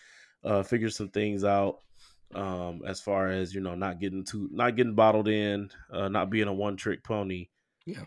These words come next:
Speaker 1: uh, when it comes to facing those
Speaker 2: <clears throat>
Speaker 1: playoff defenses. And I think he's got some pretty, some potentially good tests in what, um, what Philly can bring to the table. Uh, and I, I think if anything, their offense being a little bit more versatile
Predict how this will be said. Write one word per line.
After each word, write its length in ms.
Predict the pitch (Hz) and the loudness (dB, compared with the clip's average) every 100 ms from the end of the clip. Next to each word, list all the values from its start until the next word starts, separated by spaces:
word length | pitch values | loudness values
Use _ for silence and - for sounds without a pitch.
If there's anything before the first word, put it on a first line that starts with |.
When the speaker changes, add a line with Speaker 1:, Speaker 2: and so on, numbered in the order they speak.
| - | -8
Speaker 1:
uh, 180 | 95 90 | -6 -6
when 200 | 90 95 | -4 -4
it 100 | 90 | -4
comes 300 | 107 95 92 | -4 -6 -6
to 420 | - 101 95 92 - | -4 -2 -2 -6 -8
facing 380 | 98 101 95 | -6 -4 -4
those 180 | 95 92 | -6 -6
Speaker 2:
<clears throat> 0 | |
Speaker 1:
playoff 480 | - 107 95 90 87 | -2 -2 -2 -4 -4
defenses. 720 | 98 92 - 90 - 87 90 | -6 -6 -8 -10 -10 -12 -8
And 80 | 95 | -6
I 40 | |
think 200 | 107 117 | -4 -4
he's 200 | 117 120 | -2 -2
got 200 | 113 113 | 4 2
some 140 | 110 107 | 2 -6
pretty, 280 | 127 117 107 | -2 -2 -4
some 180 | 110 | -8
potentially 600 | 101 98 127 139 135 117 | -10 -6 -2 -2 0 -2
good 260 | 101 110 101 | 0 -2 -2
tests 560 | 127 120 104 - - - _ _ _ _ _ _ | 0 0 0 -4 -10 -12 _ _ _ _ _ _
in 240 | 110 107 98 | -4 -2 0
what, 240 | 104 104 | 2 2
um, 460 | 95 95 92 85 92 | 0 -4 -4 -6 -10
what 260 | 107 110 80 | -6 -4 -2
Philly 300 | - 117 113 | 2 4 4
can 180 | 113 104 | 0 0
bring 220 | 110 107 | 0 0
to 120 | - | -2
the 100 | 107 | -4
table. 560 | 95 113 107 101 104 - _ _ _ _ _ | 0 0 0 0 -2 -4 _ _ _ _ _
Uh, 440 | - 98 92 92 92 - | -4 0 0 0 -4 -6
and 220 | 110 90 | -2 0
I, 160 | 107 113 - | 2 2 2
I 80 | |
think 200 | 113 127 107 | 0 0 -2
if 100 | 143 | 2
anything, 720 | 160 143 143 120 104 98 92 _ _ _ - | 6 4 4 0 0 -2 -6 _ _ _ -8
their 280 | 104 120 101 | 4 6 8
offense 640 | 123 127 - 127 131 113 | 6 6 4 0 0 -6
being 360 | 101 117 117 | -2 0 0
a 60 | 104 | 0
little 240 | 101 113 107 | 0 0 2
bit 240 | 113 90 | 2 2
more 360 | 107 101 110 123 | 0 2 4 4
versatile 640 | 113 127 135 135 139 143 | 4 2 4 2 2 0